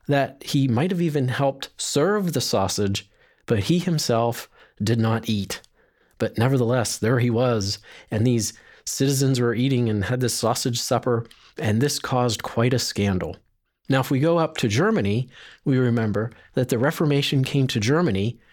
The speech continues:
when Martin Luther posted his ninety-five Theses on the church door. But here,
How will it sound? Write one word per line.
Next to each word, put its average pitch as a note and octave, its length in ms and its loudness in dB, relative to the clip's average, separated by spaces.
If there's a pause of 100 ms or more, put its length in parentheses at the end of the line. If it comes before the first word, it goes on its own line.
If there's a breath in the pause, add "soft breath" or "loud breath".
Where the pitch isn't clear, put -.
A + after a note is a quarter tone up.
(120)
when G#2 160 0
Martin D3+ 340 2
Luther B2+ 440 0
posted C3+ 420 0
his A#2 180 0
ninety-five C3+ 540 0
Theses A#2+ 360 -2
on A2+ 160 0
the G#2+ 80 -2
church G#2+ 340 -2
door. G2+ 300 -2 (540 soft breath)
But A2 200 0
here, E3+ 380 0